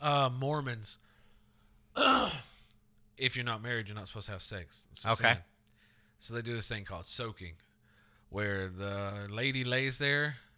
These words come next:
Speaker 1: and the man crawls on top, sticks his peen in the vein, and just lays there.
Speaker 2: Okay, now this sounds familiar.
Speaker 1: And then they have their friends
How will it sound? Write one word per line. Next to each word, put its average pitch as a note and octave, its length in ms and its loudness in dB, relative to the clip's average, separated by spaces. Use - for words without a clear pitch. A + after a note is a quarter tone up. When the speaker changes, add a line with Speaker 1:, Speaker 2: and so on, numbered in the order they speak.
Speaker 1:
and G2+ 380 -8
the G2+ 140 -6
man A#2 400 -8
crawls C3 380 -2
on B2 140 -6
top, C#3+ 320 2
sticks - 400 -6
his B2 120 -4
peen C#3+ 440 -4
in C3 180 -6
the B2 80 -4
vein, E3 540 -4
and G2+ 140 -10
just G#2 220 -8
lays A2 300 -8
there. F2 260 -10
Speaker 2:
Okay, C3 340 10
now B2+ 300 12
this B2 160 8
sounds A#2+ 260 6
familiar. G2+ 480 2
Speaker 1:
And C3 180 2
then B2+ 180 0
they B2 120 2
have C3 280 4
their A#2+ 140 0
friends B2 840 -4